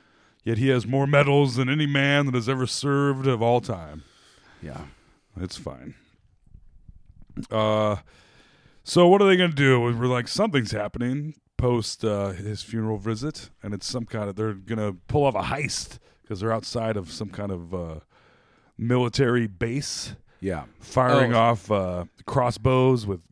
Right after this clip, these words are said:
Speaker 1: grappling
Speaker 2: Yeah, they are.
Speaker 1: arrows.
Speaker 2: Yeah, they're, that's right. I forgot. That's how it started. Oh, God.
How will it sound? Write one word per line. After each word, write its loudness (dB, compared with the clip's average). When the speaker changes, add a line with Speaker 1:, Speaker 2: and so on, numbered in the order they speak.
Speaker 1:
grappling -2
Speaker 2:
Yeah, 6
they 0
are. 2
Speaker 1:
arrows. 4
Speaker 2:
Yeah, 6
they're, 4
that's -6
right. 4
I 4
forgot. -2
That's -6
how 0
it -4
started. -8
Oh, -2
God. -6